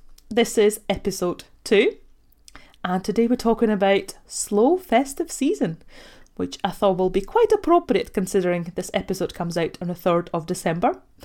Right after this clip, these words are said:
<laughs> So loads of us are very much prepping, I would imagine, to go into festive season. Even if you don't celebrate Christmas for whatever reasons, there's actually so many different celebrations happening around that time. And I think in this modern world, it's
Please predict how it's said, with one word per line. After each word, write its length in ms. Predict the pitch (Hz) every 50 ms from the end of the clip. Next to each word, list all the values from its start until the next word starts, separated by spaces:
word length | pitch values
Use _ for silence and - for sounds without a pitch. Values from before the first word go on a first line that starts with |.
| -
<laughs> 100 | 339 311 277 - - - - - - -
So 140 | - 254
loads 240 | 226 233 240 226 190
of 80 | 190 170
us 180 | 180 185 - - -
are 240 | 175 165 165 170 - -
very 400 | 208 - 359 359 339 330 320 285
much 280 | 254 233 - - - - _ -
prepping, 520 | - - 226 220 220 220 - 220 208 190
I 100 | - 190
would 100 | 185 180
imagine, 400 | 180 180 175 170 165 175 170 160
to 100 | - 180
go 200 | - - 170 170
into 200 | - 165 - 180
festive 420 | - - 165 165 - - - -
season. 500 | - - 277 277 262 277 277 262 247 - - _ _ - _ - _ _ - - _ - - - - - - - - - - -
Even 240 | - 359 403 427 339
if 120 | 302 269 -
you 80 | 240
don't 200 | 180 185 170 170
celebrate 540 | - 156 160 170 180 175 202 202 180 - -
Christmas 400 | - 185 170 - - 151 - -
for 180 | - - 165 175
whatever 500 | 170 190 202 - - 247 202 202 202 190
reasons, 440 | 185 175 160 - 156 131 - - - - - - - -
there's 140 | - - 226
actually 320 | - - - - 240 233 226
so 220 | - - 269 262
many 200 | 233 240 247 247
different 360 | 185 214 208 - - 240 214
celebrations 600 | - 208 202 208 190 190 190 190 190 196 180 -
happening 440 | - 180 185 - - 214 220 214 214
around 240 | 208 208 208 202 202
that 220 | 208 208 208 208
time. 320 | - 196 220 240 269 269 - - - - - - - -
And 140 | - 196 196
I 20 |
think 380 | 190 - 214 202 190 - - - - - - _ - -
in 120 | 190 185
this 200 | 185 185 190 -
modern 380 | 214 214 226 220 190 202 196 196
world, 340 | 202 202 190 185 175 175 -
it's 180 | - - -